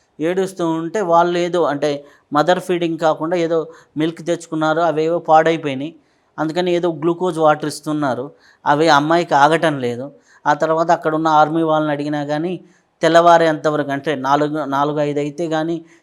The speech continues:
ఏమీ చేయలేమన్నట్టుగా వాళ్ళు చెప్పారు, నైట్ రెండు గంటలకి. అప్పుడు ఆ అమ్మాయి ఏంటంటే బయటకు వచ్చి ఏంటంటే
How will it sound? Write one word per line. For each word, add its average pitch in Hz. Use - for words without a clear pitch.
ఏమీ 160
చేయలేమన్నట్టుగా 151
వాళ్ళు 139
చెప్పారు, 131
నైట్ 143
రెండు 139
గంటలకి. 120
అప్పుడు 147
ఆ 147
అమ్మాయి 175
ఏంటంటే 170
బయటకు 170
వచ్చి 185
ఏంటంటే 165